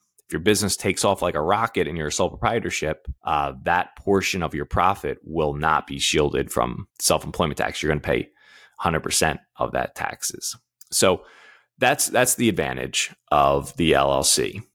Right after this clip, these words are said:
Okay. Now, I said it, but I wanna focus on it. Now you have your new entity.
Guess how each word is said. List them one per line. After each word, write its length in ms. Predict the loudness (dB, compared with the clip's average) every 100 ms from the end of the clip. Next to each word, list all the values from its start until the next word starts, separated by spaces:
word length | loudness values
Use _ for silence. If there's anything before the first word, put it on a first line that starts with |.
| -8 -2
Okay. 340 | -2 -2 -6 -8 _ _ -20 -20 -4
Now, 420 | 2 4 2 -2 _ _ _
I 220 | -2 -2 -6 _ 0
said 260 | 2 4
it, 220 | 4 2
but 100 | 2
I 40 | 4
wanna 160 | 4
focus 460 | 0 2 2 2 -2
on 160 | -2 -4
it. 100 | -10 _ _ _ _ _ -18 -16 -16 -18 -12 0
Now 120 | 2
you 120 | 4
have 180 | 4 4
your 100 | 4
new 120 | 4
entity. 480 | 2 0 -6 -10 -14